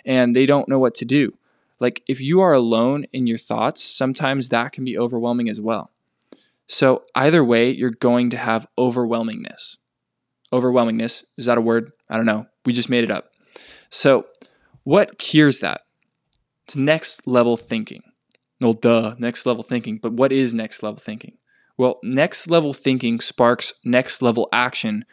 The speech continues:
which sparks next level results. That next level starts with what we focus on. If we realize we are the tortoise or the hare, and we focus on if we live in a zoo or if it's not zoo enough,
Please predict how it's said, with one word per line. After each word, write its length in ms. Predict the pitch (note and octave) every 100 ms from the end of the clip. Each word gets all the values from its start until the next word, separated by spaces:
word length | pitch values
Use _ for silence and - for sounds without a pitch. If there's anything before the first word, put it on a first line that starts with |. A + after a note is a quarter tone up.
| _ -
which 200 | A#2+ -
sparks 360 | - A#2 - - -
next 400 | C3 C3 - - B2+
level 420 | B2 B2 B2 -
results. 800 | A#2+ G#2+ - G2 - - - - _ _ _ _ _ _ _
That 200 | C3+ D3+
next 320 | C#3+ C#3+ - B2+
level 300 | B2 C3 D#3
starts 420 | - C3 B2+ -
with 160 | B2
what 140 | B2+ B2+
we 100 | A#2+
focus 400 | - G#2+ - -
on. 220 | - _ _ _ _ _ _ _ _ _
If 140 | - C3+
we 180 | C#3 F#3
realize 680 | B2+ B2+ C3+ C#3+ E3 E3+ -
we 160 | B2+
are 80 | C3
the 100 | A#2
tortoise 360 | - B2 C3+ D3+
or 60 |
the 80 | C#3+
hare, 360 | B2+ A2 A2 - _ _ -
and 120 | C3+
we 80 | C3
focus 640 | B2 C#3 C#3 D3 E3+ - -
on 460 | B2+ A#2+ A#2 A2+ _ _ _
if 180 | C3+ C3
we 100 | B2+
live 240 | B2 C3+
in 80 | C3+
a 60 | B2
zoo 420 | A2+ B2 A#2+ B2+
or 140 | -
if 80 | A#2
it's 160 | A2+ C#3
not 320 | B2+ - -
zoo 260 | A#2 B2
enough, 460 | B2+ B2+ A#2+ A2 -